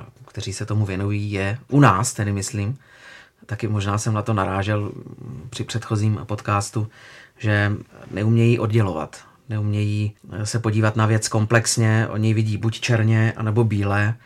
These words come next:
A u Vladimíra Růžičky neumí oddělit jeho civilní problémy, to znamená jeho trestní kauzu, s tím, jak je to hokejový odborník. A můžu mít jakýkoliv názor na jeho trestní případ a můžu znát spoustu detailů z toho, jak to ve Slávii tenkrát fungovalo.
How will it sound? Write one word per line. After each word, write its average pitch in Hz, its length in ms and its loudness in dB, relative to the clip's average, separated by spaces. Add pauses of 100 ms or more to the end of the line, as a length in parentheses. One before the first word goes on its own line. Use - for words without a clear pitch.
(460)
A 101 100 0
u 113 100 -2
Vladimíra 127 480 6
Růžičky 120 460 2
neumí 123 300 4
oddělit 120 520 2 (160)
jeho 131 180 4
civilní 107 400 2
problémy, 101 640 -2 (180)
to 113 100 -6
znamená 113 300 6
jeho 113 160 6
trestní 113 400 2
kauzu, 113 580 4 (380)
s - 140 -8
tím, 127 420 6
jak 117 200 0
je 123 100 4
to 123 120 4
hokejový 120 360 4
odborník. 104 580 0 (120)
A 90 280 -2 (300)
můžu 120 200 2
mít 139 180 6
jakýkoliv 143 460 4
názor 131 400 6
na 123 160 6
jeho 127 220 4
trestní 123 380 2
případ 117 500 2
a 110 220 -2 (460)
můžu 113 240 2
znát 117 260 4
spoustu 113 440 0
detailů 117 580 6
z 107 100 -2
toho, 120 180 4
jak 113 140 4
to 113 120 4
ve 110 100 4
Slávii 110 380 4
tenkrát 113 360 2
fungovalo. 104 540 0